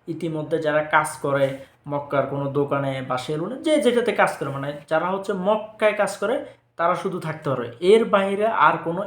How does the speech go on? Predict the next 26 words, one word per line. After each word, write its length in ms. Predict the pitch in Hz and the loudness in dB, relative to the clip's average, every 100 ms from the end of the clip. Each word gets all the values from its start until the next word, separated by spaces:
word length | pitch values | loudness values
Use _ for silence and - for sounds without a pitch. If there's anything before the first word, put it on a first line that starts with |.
| - | 0
একটা 380 | 156 - 202 | 0 2 4
লোকও 400 | 196 156 110 120 - _ _ _ | 6 4 0 -8 -12 _ _ _
মক্কায় 340 | 151 156 156 151 | -4 -4 0 0
প্রবেশ 280 | 156 147 - | 2 0 -2
করতে 320 | 151 151 156 | -4 -4 0
পারবে 180 | 151 127 | 0 0
না। 80 | |
চেকপোস্টে 720 | 123 160 147 - 170 - 185 185 | -2 0 0 0 -2 -2 -2 0
যদি 320 | 180 165 156 | 0 0 2
এরকম 300 | 151 156 147 | 0 -2 2
ধরা 260 | 151 160 | 6 6
খায়, 260 | 165 190 233 - - - _ | 6 4 2 0 -12 -20 _
তাহলে 320 | 143 156 170 - - - | 0 2 0 -4 -16 -18
একটা 180 | 147 175 | -10 -6
জরিমানা 400 | 156 170 170 170 | -2 0 2 0
তো 120 | 170 | 0
সাথে 240 | 185 175 170 | 0 0 2
সাথে 220 | 185 190 | 2 0
করবে, 500 | 190 196 190 262 - - - | 0 0 2 0 -2 -14 -10
আবার 200 | - 156 | 0 2
অনেকে 280 | 147 151 151 | 2 -2 -4
হচ্ছে 200 | 156 156 | -4 -2
দেশেও 360 | 143 135 160 151 | 0 0 2 2
ফাটাই 260 | 156 151 | 2 0
দিতে 200 | 147 143 | 0 0
পারে, 300 | 143 147 143 | 2 2 2